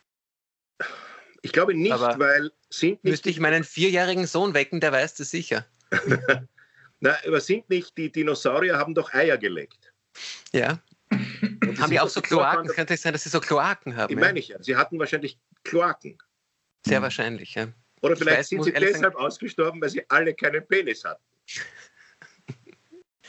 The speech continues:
Speaker 3: Sie hatten ein
Speaker 2: Aber
Speaker 3: Penis
Speaker 2: warum
Speaker 3: live.
Speaker 2: <laughs>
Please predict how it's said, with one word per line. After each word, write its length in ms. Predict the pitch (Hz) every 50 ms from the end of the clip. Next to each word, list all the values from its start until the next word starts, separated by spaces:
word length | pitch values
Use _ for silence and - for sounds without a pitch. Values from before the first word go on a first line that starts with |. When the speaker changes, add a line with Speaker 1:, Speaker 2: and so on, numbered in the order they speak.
| - - - - - - -
Speaker 3:
Sie 80 | - 143
hatten 140 | 135 - 156
ein 100 | 151 139
Speaker 2:
Aber 80 | 131
Speaker 3:
Penis 140 | 160 170 170 - 127
Speaker 2:
warum 80 | - -
Speaker 3:
live. 220 | 165 143 113 - - _ _ _ _ _ _ _ _ _ _ _ _ -
Speaker 2:
<laughs> 840 | - 131 123 131 135 131 151 160 - - - - - - 139 -